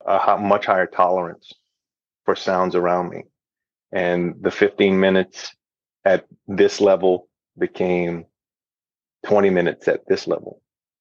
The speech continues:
or twenty-five minutes at this level. It was a gradual increase of sound that I was in complete control of. And that seemed to be the, the key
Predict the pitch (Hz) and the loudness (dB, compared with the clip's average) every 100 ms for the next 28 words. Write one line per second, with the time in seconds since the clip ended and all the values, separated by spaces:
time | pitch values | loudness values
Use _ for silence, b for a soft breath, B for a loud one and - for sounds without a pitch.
0 | _ _ _ - 101 95 92 - 98 95 | _ _ _ -20 -8 -2 -2 2 2 2
1 | 92 90 - 82 - 92 90 87 85 82 | 0 -2 -2 -2 -2 -4 0 -2 -2 0
2 | 104 98 95 98 95 104 104 104 95 - | 0 2 0 2 2 2 2 0 0 -2
3 | 110 117 - 107 95 78 90 - 98 101 | -6 -6 -4 -4 -4 -6 -8 -6 -4 0
4 | 101 90 90 - 98 110 104 101 98 - | 0 2 0 2 2 2 0 -2 -4 -4
5 | 101 - 90 - 117 120 92 90 85 - | -6 -6 -8 -2 0 2 4 4 0 -6
6 | B B B B - 110 101 95 98 107 | B B B B -4 0 0 2 2 2
7 | - _ _ _ _ _ _ - - 120 | 0 _ _ _ _ _ _ -18 -8 -6
8 | 110 - 110 98 - - 104 107 98 92 | -6 -4 -4 -4 -8 -16 -4 0 0 0
9 | 90 _ - 92 85 - 98 90 85 - | -4 _ -16 -2 -2 -2 -2 0 0 -2
10 | - 80 - | -2 -2 -4